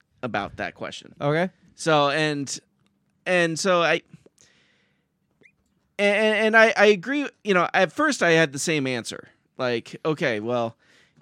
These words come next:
Speaker 1: yeah, I mean, we're, like, number one in, in, you know, with music and movies and, and, you know, and all that, that bullshit, right? But then I got thinking about it, it's like, no, it has nothing to do with that. And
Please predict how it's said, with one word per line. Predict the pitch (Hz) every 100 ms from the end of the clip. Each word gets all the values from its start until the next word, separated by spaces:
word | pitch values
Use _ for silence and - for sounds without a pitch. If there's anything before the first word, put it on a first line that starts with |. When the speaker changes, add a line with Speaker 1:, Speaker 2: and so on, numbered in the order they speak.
| _
Speaker 1:
yeah, | - 175 123
I | 110
mean, | 120 120
we're, | 123 120
like, | 113 107
number | - 127 123
one | 120 120
in, | 117 113 113
in, | - 117 110 104 _ -
you | 123
know, | 107
with | 107 -
music | 131 151 139 147 139 123
and | 113 117
movies | 143 131 127 120 107
and, | 107 104 90
and, | 107 104
you | 90
know, | 127 113
and | 117
all | 131
that, | 131 123 - 113
that | 110 - _ - 120 -
bullshit, | 120 120 113 107
right? | 117 117 117 _ _ _ _
But | 165 170
then | 202
I | 185 175
got | 165
thinking | 147 170
about | 160
it, | 147
it's | 139
like, | 139
no, | 147 147
it |
has | 143 131
nothing | 135 123
to | 117
do | 123 269
with | 247 -
that. | 107 110 - _ _ _ _ _ _ _ _ _ _ _ _ _ _ _ _ _ - 143
And | 156 151 139 127